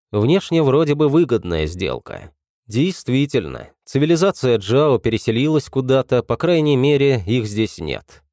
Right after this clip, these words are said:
Оптимальное решение – пусть берут флот и бороздят просторы Вселенной. В итоге мы получаем бескровное освобождение цивилизации Алланов от контроля Джао.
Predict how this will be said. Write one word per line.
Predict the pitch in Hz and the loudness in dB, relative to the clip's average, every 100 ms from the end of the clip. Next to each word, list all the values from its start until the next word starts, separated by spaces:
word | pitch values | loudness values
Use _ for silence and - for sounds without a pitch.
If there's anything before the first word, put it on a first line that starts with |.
| - | -6
Оптимальное | 113 - 160 190 170 151 127 | -6 -2 0 2 2 2 2
решение – | 117 - 156 131 82 73 | 0 0 0 2 -2 -4
пусть | - 160 110 | 0 0 2
берут | 139 147 - | 0 0 0
флот | 120 143 175 - | 0 0 0 -4
и | 101 135 | -2 0
бороздят | 175 175 127 156 - | 2 0 2 -2 0
просторы | 143 127 143 160 156 | -2 0 0 2 0
Вселенной. | - 101 90 104 104 60 50 - _ _ _ _ _ | 0 -2 0 0 -2 -6 -10 -14 _ _ _ _ _
В | 98 101 127 | -8 -2 -2
итоге | - 175 185 190 | 2 2 2 2
мы | 180 175 | 2 2
получаем | - 156 139 131 147 156 | 2 2 2 0 2 2
бескровное | 151 - 120 120 131 135 | 0 -2 0 2 2 2
освобождение | 135 127 117 110 95 104 101 117 | 2 0 0 0 0 0 2 0
цивилизации | - 113 107 104 95 95 - 117 | 0 2 2 2 0 -2 0 2
Алланов | 123 113 110 120 131 135 | 2 2 2 2 0 0
от | 131 | -2
контроля | 127 120 98 95 95 | -2 -2 0 0 2
Джао. | 110 92 80 64 62 60 | 0 0 -2 -2 -4 -8